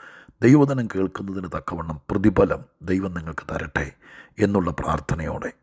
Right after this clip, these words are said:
നമുക്കായി വചനം തരുന്ന നമ്മുടെ കർത്താവിനെ ഒത്തിരി സന്തോഷത്തോടെ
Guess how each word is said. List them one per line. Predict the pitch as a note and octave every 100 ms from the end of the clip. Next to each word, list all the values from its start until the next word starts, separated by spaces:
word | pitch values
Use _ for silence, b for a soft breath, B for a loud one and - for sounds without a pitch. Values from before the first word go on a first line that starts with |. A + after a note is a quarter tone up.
| _ _
നമുക്കായി | E2+ F#2 - F2+ F#2+ A2
വചനം | F#2+ E2+ F2 G2
തരുന്ന | E2 F2 F2
നമ്മുടെ | E2 E2+
കർത്താവിനെ | - - F2 G2 G#2 F2+ - b b b -
ഒത്തിരി | G2+ _ _ C3 G#2+
സന്തോഷത്തോടെ | - E2 F2+ G2 - F#2 - -